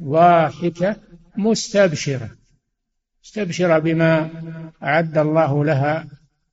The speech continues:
من الكرامة. لكن هذا نتيجة إيش؟ نتيجة الإهمال والنوم والكسل والشهوات؟ لا، هذا نتيجة العمل الصالح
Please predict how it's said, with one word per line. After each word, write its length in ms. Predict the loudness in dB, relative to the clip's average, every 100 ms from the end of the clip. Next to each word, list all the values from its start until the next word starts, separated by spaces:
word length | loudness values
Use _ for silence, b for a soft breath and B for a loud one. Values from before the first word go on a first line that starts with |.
| _ _ _ -8
من 180 | -4 -2
الكرامة. 600 | -2 -2 0 0 0 0
لكن 380 | 0 0 0 2
هذا 280 | 2 2
نتيجة 600 | 2 0 0 0 0 -2 0
إيش؟ 460 | 2 2 -2 -16 _ _
نتيجة 540 | -8 -4 -2 0 0 2
الإهمال 580 | 2 2 4 4 4 2
والنوم 720 | 0 0 2 2 0 -2 -8 -18 _ _ _ _ _ _
والكسل 640 | -6 -4 2 2 2 2 2
والشهوات؟ 1080 | 0 -2 -4 0 2 6 6 6 2 -8 -8
لا، 300 | -4 -4 -6 _ _ _ _ _ -4
هذا 360 | 2 2 2
نتيجة 520 | 0 0 -2 -2 -2 -2
العمل 500 | -2 0 0 0 0
الصالح 760 | -2 -4 -2 0 0 0 -2